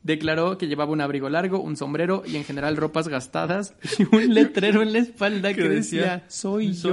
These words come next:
Speaker 1: yo.
Speaker 2: yo.
Speaker 1: Háblenle a la
Speaker 2: <laughs> Por
Speaker 1: policía".
Speaker 2: favor, alguien atrápeme. Además de un cuchillo ensangrentado en una mano.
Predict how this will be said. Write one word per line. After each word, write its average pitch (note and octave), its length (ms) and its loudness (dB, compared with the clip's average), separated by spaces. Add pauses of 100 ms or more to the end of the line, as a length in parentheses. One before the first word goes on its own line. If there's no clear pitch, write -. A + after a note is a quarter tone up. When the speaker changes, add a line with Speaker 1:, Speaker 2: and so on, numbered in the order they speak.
Speaker 1:
yo. G3+ 140 0
Speaker 2:
yo. F3+ 320 -4 (280)
Speaker 1:
Háblenle F#3+ 540 2
a D#3+ 60 0
la D#3 120 -2
Speaker 2:
<laughs> - 80 -12
Por D3+ 160 0
Speaker 1:
policía". D#3 440 2
Speaker 2:
favor, F#3+ 320 2
alguien F3+ 420 2
atrápeme. E3 880 -2 (180)
Además E3+ 640 0
de D#3+ 120 -2
un E3+ 180 -2
cuchillo F#3+ 540 -2
ensangrentado D3 840 -4
en D#3+ 100 -6
una D#3 180 -6
mano. F#3 400 2